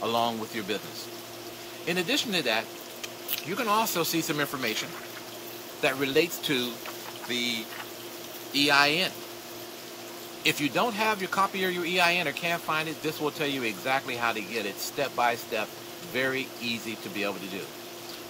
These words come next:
If you're a new business and you don't have an E I N, it will tell you how to obtain it. And it takes virtually five minutes to be able to get on, get your E I N, and there's no cost to you whatsoever to be able to do so. The next two pages go into detail about the E I N.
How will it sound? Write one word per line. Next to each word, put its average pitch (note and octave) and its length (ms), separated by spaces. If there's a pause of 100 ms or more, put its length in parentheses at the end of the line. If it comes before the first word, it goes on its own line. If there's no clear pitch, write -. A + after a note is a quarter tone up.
If C3+ 120
you're D3+ 100
a C3 40
new F#3+ 180
business D3+ 360
and D3 80
you C#3+ 80
don't D3 200
have A3+ 260
an D#3 80
E A#2+ 100
I G#2 140
N, A2 220 (360)
it F3+ 80
will F3+ 100
tell G#3 200
you F3 160
how D#3 180
to D#3 80
obtain G#3 340
it. - 140 (400)
And B2+ 100
it B2+ 100 (120)
takes E3+ 240
virtually A#2 400
five D#3+ 440
minutes G#2+ 280
to G#2+ 60
be G2+ 80
able G2+ 100
to F#2+ 80
get B2+ 220
on, A2 240 (320)
get C#3 180
your C#3+ 80
E C3+ 80
I A#2 220
N, G2+ 220
and G#2+ 140
there's G2 220
no A#2+ 140
cost A#2 400
to G#2+ 60
you G2+ 120
whatsoever G2 460
to F#2 80
be G2 60
able F#2+ 100
to F2+ 80
do G2 160
so. - 180 (1160)
The C#3+ 40
next A#3 220
two A#3 80
pages F#3 420
go D#3 220
into D3 160
detail C3 500 (240)
about D3 320
the C#3 160
E A#2+ 140
I G2+ 160
N. G#2 200